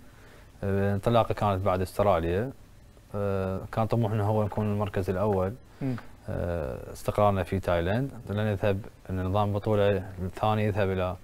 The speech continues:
Speaker 1: إلى ال-، إلى غير دولة أو ال-، البلد، آه، الثاني، لكن الحمد لله قدرنا نحافظ على المركز الأول و،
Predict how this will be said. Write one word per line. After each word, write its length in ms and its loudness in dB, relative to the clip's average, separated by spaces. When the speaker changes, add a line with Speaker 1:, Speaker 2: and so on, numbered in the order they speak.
Speaker 1:
إلى 140 2
ال-، 560 4
إلى 260 4
غير 200 6
دولة 380 4
أو 200 4
ال-، 200 2
البلد، 720 0
آه، 420 -2
الثاني، 600 2
لكن 240 2
الحمد 220 2
لله 100 4
قدرنا 260 2
نحافظ 300 0
على 140 2
المركز 340 -2
الأول 440 2
و، 260 -2